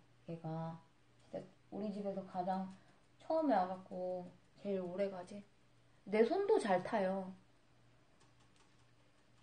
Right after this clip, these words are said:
음. 근데 그건 어쩔 수 없어요. 모든 애들을 많이 살려야 되니까 그렇게 이제 약품 처리해갖고 애들을 좀 이렇게 활발하게 하는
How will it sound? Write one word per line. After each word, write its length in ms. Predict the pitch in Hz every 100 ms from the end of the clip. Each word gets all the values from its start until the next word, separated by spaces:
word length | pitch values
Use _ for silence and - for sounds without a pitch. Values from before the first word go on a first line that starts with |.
| -
음. 320 | 202 202 202 190 - - -
근데 520 | 277 277 285 294 277 -
그건 220 | 226 240
어쩔 280 | 175 - 269
수 100 | 190
없어요. 500 | 151 - 156 156 165 - -
모든 520 | - 175 202 214 262
애들을 580 | 208 196 202 202 208 208
많이 320 | 175 170 202
살려야 500 | 202 302 320 330 302
되니까 800 | 233 185 185 175 175 180 180 185 - - - - -
그렇게 220 | 196 190
이제 120 | 175
약품 380 | 170 - 262 247
처리해갖고 640 | 262 285 247 220 202 170
애들을 720 | 170 196 185 185 196 180 - -
좀 140 | 170
이렇게 340 | 175 - 180 185 - - - -
활발하게 600 | 285 311 311 302 247 226
하는 600 | 240 240 233 247 208